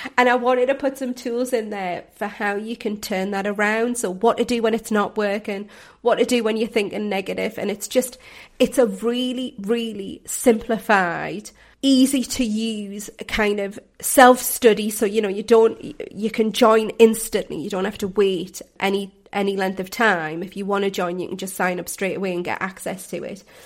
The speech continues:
So yeah, so it's just, it's, it's really, I don't think the process should be hard. It should be as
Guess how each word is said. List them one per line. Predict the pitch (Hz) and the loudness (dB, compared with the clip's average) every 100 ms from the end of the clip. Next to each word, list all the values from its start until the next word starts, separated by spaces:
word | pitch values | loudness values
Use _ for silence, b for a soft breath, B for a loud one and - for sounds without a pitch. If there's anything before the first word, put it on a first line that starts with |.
| B B B _ | B B B _
So | - 247 | 0 2
yeah, | 233 | 4
so | 254 285 | 2 -2
it's | 277 | -6
just, | - 302 - | -6 -6 -6
it's, | 269 - - | -10 -8 -6
it's | 254 240 | -6 -6
really, | 269 262 | -6 -4
I | - | -4
don't | - 247 254 | 2 2 2
think | 294 269 | 0 -2
the | 269 | -4
process | - 208 220 254 | -4 -4 -2 -4
should | 254 247 196 | -4 -8 -10
be | 208 | -10
hard. | 196 202 208 220 | -6 -4 -2 -2
It | 262 | 0
should | 277 233 | -2 -2
be | 277 | 2
as | 269 | 2